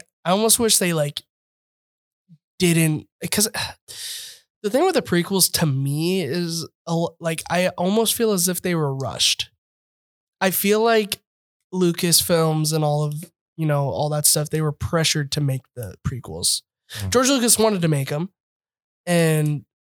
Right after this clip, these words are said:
Speaker 1: I feel like people wanted more Star Wars, 'cause at the end of episode six, everybody's like, "Oh, sweet, this was awesome, but who's Darth Vader?"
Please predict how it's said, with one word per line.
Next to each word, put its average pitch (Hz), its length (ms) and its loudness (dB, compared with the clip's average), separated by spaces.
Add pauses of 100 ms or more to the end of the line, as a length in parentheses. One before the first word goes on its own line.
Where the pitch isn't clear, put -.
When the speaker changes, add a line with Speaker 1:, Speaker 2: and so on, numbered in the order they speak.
Speaker 1:
I 175 80 0
feel 190 300 2
like 175 400 2 (540)
people 180 360 0
wanted 160 320 0
more 156 220 2
Star 139 320 2
Wars, 131 500 -2 (400)
'cause 160 140 2
at 160 100 -2
the 160 160 0
end 160 120 2
of 151 80 -2
episode 147 540 0 (100)
six, - 680 2 (840)
everybody's 147 500 0
like, 139 320 -4
"Oh, 170 220 0
sweet, 202 360 2
this 180 160 -4
was 170 100 -6
awesome, 165 580 0 (120)
but 165 300 -2 (420)
who's 156 380 0
Darth 151 320 -4
Vader?" 147 480 0